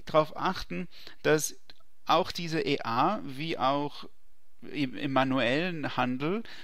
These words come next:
nur dann Positionen schließen kann, wenn gerade die Handelszeit, äh, offen ist. Ja, also wenn hier, wenn's hier zum Beispiel der spanische IBEX ist schon geschlossen oder der dax ist zu,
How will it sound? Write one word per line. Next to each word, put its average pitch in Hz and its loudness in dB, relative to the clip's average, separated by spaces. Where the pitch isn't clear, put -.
nur 180 0
dann 190 2
Positionen 165 -4
schließen 160 -2
kann, 143 -2
wenn 139 -2
gerade 139 4
die 117 -4
Handelszeit, 139 0
äh, - -6
offen 120 -2
ist. - -6
Ja, 135 2
also 127 0
wenn 156 2
hier, 151 2
wenn's 143 0
hier 139 4
zum 135 -2
Beispiel 139 -2
der 127 -2
spanische 143 4
IBEX 147 0
ist - -2
schon 151 -2
geschlossen 147 0
oder 143 2
der 143 4
dax - -2
ist - -2
zu, 139 -2